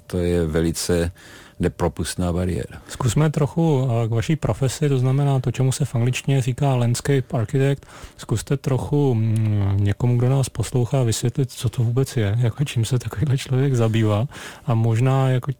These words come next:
Speaker 2: tou rolí právě v Austrálii a tak, jak tu roli vnímáte, nebo jak je vnímána tady v České republice, jestli v tom je nějaký rozdíl.
Speaker 1: Tak já vám nabídnu jednu kvotaci.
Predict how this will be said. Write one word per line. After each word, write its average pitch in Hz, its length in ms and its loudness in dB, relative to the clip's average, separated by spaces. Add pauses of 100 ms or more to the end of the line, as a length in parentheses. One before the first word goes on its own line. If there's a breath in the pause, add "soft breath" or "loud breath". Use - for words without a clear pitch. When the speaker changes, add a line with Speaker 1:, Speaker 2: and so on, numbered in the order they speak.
(160)
Speaker 2:
tou 131 220 2
rolí 127 300 2
právě 131 360 0
v - 100 -2
Austrálii 127 640 0
a 127 60 2
tak, - 240 -4
jak 123 140 0
tu 143 120 0
roli 131 200 2
vnímáte, 123 440 0
nebo 127 140 2
jak 123 140 0
je 135 60 2
vnímána 123 480 2
tady 120 160 0
v - 40 -6
České 131 300 -2
republice, 117 400 0
jestli 123 160 -2
v - 40 -6
tom 120 160 0
je 117 60 2
nějaký 113 280 0
rozdíl. 104 340 -2 (380)
Speaker 1:
Tak - 320 -8
já 107 100 4
vám 127 160 4
nabídnu 123 380 0
jednu 117 520 0 (100)
kvotaci. - 600 -4